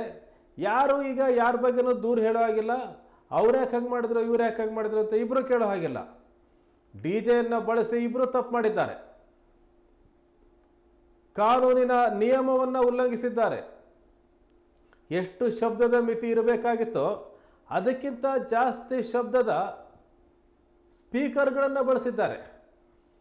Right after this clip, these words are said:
ಹಾಗಾಗಿ ಇಬ್ಬರೂ ಸಹ ಕೇಸ್ಗಳನ್ನ ಎದುರಿಸಬೇಕಾಗಿದೆ. ಪೊಲೀಸರ ಈ ಕ್ರಮ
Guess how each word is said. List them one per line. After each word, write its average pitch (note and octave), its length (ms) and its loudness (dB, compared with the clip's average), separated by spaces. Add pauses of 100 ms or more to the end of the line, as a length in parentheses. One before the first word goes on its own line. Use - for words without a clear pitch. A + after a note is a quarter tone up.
(580)
ಹಾಗಾಗಿ A3 560 2 (1600)
ಇಬ್ಬರೂ A#3+ 440 -2
ಸಹ B3+ 220 0 (480)
ಕೇಸ್ಗಳನ್ನ A#3+ 540 2
ಎದುರಿಸಬೇಕಾಗಿದೆ. G#3+ 1000 -2 (1600)
ಪೊಲೀಸರ C4+ 480 2 (160)
ಈ A#3+ 160 -2
ಕ್ರಮ B3 320 -2